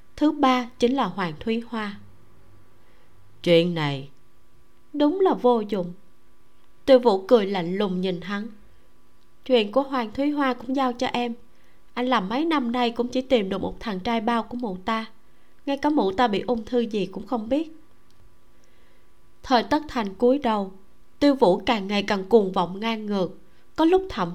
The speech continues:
chí Vương An Ni còn dịu dàng hơn cô ta một chút. Sớm muộn gì cũng có ngày hắn thoát được cả hai người phụ nữ này. Tiêu Vũ nhét bừa bộ quần áo Thời Tất Thành đã gấp gọn gàng vào trong túi xách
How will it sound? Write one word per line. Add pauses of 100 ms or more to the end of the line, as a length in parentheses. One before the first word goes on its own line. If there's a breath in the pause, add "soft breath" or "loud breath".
chí
Vương
An
Ni
còn
dịu
dàng
hơn
cô
ta
một
chút. (1300 soft breath)
Sớm
muộn
gì (100)
cũng
có
ngày
hắn
thoát
được
cả
hai
người
phụ
nữ
này. (2250)
Tiêu
Vũ
nhét
bừa
bộ
quần
áo
Thời
Tất
Thành
đã
gấp
gọn
gàng
vào
trong
túi
xách